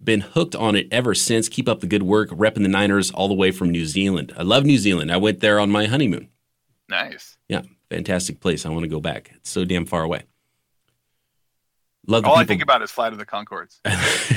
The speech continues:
Speaker 1: Yeah, exactly. They, I love the people listening on the other side of the world, too.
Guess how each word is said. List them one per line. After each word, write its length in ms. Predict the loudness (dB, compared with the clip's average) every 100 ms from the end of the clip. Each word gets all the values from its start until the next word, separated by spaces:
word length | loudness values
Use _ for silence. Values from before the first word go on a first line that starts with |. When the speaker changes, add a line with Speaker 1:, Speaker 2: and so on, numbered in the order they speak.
| 0
Speaker 1:
Yeah, 160 | 0 0
exactly. 500 | 0 -2 -2 -6 -10 -16 -20 -4
They, 240 | 2 4 4
I 100 | 4
love 180 | 2 2
the 40 |
people 240 | 0 2
listening 260 | 2 4 4
on 100 | 4
the 80 | 4
other 120 | 2
side 200 | 2 0
of 40 |
the 80 | 0
world, 260 | -2 -2 -6
too. 200 | -12